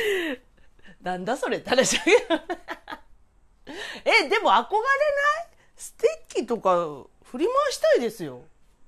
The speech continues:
<laughs> そういう夢、夢を語ってるんですけども、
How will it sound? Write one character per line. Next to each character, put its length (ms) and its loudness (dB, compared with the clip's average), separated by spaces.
<laughs> 80 2
そ 260 -2
う 20 0
い 360 -4
う 80 -12
夢、 600 -2
夢 280 -4
を 180 -4
語 180 -8
っ 40 -8
て 140 -10
る 120 -10
ん 60 -12
で 80 -14
す 80 -20
け 100 -14
ど 100 -14
も、 240 -18